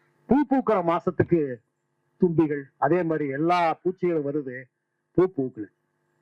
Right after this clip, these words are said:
பூச்சிகள் ஏமாந்து போகுது, "ஏன் பூக்கல? இந்த மாசம் பூ பூக்கணுமே, இந்த மரம் பூக்காம போயிருச்சேன்னு" எல்லா வண்டுகளும் அப்பசியோட திரும்புது. இப்ப பூ பூத்துருச்சு, மகரந்த சேர்க்கை செய்யறதில்ல.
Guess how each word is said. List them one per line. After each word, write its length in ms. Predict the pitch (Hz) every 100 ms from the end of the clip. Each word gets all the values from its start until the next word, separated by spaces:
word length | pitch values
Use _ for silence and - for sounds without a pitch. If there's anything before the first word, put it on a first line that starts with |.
| _ _ _ _ _ _ _ _ - - - - - - -
பூச்சிகள் 500 | 277 - 277 247 254
ஏமாந்து 200 | 269 247
போகுது, 460 | 226 175 147 180 180
"ஏன் 240 | 170 220 -
பூக்கல? 500 | 208 - 180 165 151 117
இந்த 140 | 135 196
மாசம் 280 | 262 247 226
பூ 140 | 269 214
பூக்கணுமே, 460 | 247 - 226 214
இந்த 160 | 196 185
மரம் 320 | 175 185 165 _ _ _ _
பூக்காம 300 | 240 277 277 240
போயிருச்சேன்னு" 680 | 202 190 170 185 170 151 147 _ _ _ _ _ _ _
எல்லா 500 | - 160 190 233 254
வண்டுகளும் 500 | 233 196 196 185 202
அப்பசியோட 560 | 165 - 147 - 165 151 -
திரும்புது. 300 | 123 113 104 _ _ _ _ _ _ _ _ _ _ _ -
இப்ப 180 | 156
பூ 220 | 170 202 247
பூத்துருச்சு, 560 | 180 180 170 147 120 127 - _ _
மகரந்த 380 | 127 117 135 147
சேர்க்கை 320 | 123 131 120 113
செய்யறதில்ல. 400 | 117 113 120